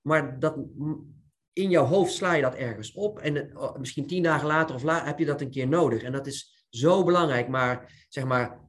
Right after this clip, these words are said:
alleen maar in die funnel zitten van die huizen verkopen, daar, daar groei je niet mee. Dus ik, ik roep dat nog steeds. Zorg dat je gewoon prikkels krijgt.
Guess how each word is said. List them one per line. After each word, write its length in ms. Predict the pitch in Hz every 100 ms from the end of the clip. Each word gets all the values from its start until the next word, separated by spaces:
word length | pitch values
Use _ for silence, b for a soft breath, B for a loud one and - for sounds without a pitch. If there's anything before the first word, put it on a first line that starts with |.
| _
alleen 420 | 127 139 180 202
maar 180 | 160 147
in 80 | 143
die 100 | 131
funnel 260 | 170 151
zitten 220 | 123 123 110
van 160 | 123
die 140 | 117 107
huizen 340 | 135 185 170
verkopen, 760 | 170 175 175 170 160 170 170 _ _ _ _ _
daar, 300 | 160 151 147
daar 180 | 147
groei 220 | 117 190 147
je 60 |
niet 180 | 120 113
mee. 220 | 107 104
Dus 200 | 113 117
ik, 200 | - 143 - - _
ik 200 | - 135
roep 200 | 151 -
dat 160 | 143
nog 160 | 135 123
steeds. 540 | - 170 123 - - b b b
Zorg 520 | - - 156 202 180
dat 220 | 139 156 156
je 60 |
gewoon 680 | 147 147 139 139 139 - - _ _ _ _
prikkels 400 | - 202 165 120
krijgt. 600 | - 120 107 98 - -